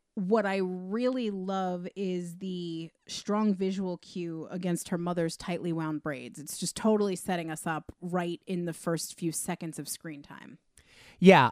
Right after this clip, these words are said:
Speaker 2: I think Merida's intro is very strong. Um, I think her animation is great. I think the scenery throughout this entire film is incredible. Um,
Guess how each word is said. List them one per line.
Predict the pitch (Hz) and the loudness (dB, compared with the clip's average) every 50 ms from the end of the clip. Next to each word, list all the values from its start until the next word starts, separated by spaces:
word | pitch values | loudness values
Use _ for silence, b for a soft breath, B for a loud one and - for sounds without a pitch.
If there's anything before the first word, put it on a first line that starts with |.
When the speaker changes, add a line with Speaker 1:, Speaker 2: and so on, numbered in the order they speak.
| - - | 8 10
Speaker 2:
I | 165 202 233 | 10 10 10
think | 226 - - 302 285 190 160 | 8 6 2 2 2 2 2
Merida's | 151 151 170 180 170 151 139 123 127 | 2 4 6 6 6 4 2 -2 -4
intro | 131 143 147 - - - 160 156 160 | -4 -6 -6 -4 -2 0 0 2 2
is | 151 135 127 120 | 2 0 0 0
very | 131 143 143 135 127 | -2 -2 0 -2 -4
strong. | 117 - - - - 127 120 123 131 147 175 196 - _ _ _ _ _ - | -6 -8 -10 -10 -8 -6 -4 -2 -2 -2 -4 -6 -8 _ _ _ _ _ 2
Um, | 151 147 139 139 135 135 139 - _ _ | 4 4 6 4 4 0 -2 -8 _ _
I | - 151 | 2 2
think | 147 - 196 190 175 | 2 2 0 0 2
her | - 170 165 170 | 4 4 6 6
animation | 170 170 165 165 160 160 160 - - 170 | 6 4 4 2 0 0 -2 -2 -2 -2
is | 156 143 | -2 0
great. | - 165 165 - | 2 2 4 6
I | 202 | 6
think | 226 220 330 285 - | 6 6 4 0 0
the | 190 | -2
scenery | 160 - - - 147 143 165 175 165 170 170 165 | -2 -2 -4 -4 -2 -2 0 0 0 0 0 -2
throughout | - - 143 135 131 131 - | -2 0 2 2 2 2 0
this | - 120 - | -6 -10 -8
entire | 127 113 - 135 127 123 107 95 | -8 -8 -8 -6 -6 -6 -6 -8
film | - - 123 107 117 123 127 135 139 - - | -10 -10 -8 -8 -6 -6 -6 -8 -10 -8 -8
is | 151 135 143 | -6 -6 -4
incredible. | 139 135 - - 139 139 139 135 147 151 151 b b b b b b b b - | -6 -6 -2 0 2 2 2 2 0 0 -2 b b b b b b b b -4
Um, | - 120 117 113 107 110 107 | -2 0 0 -2 -4 -6 -10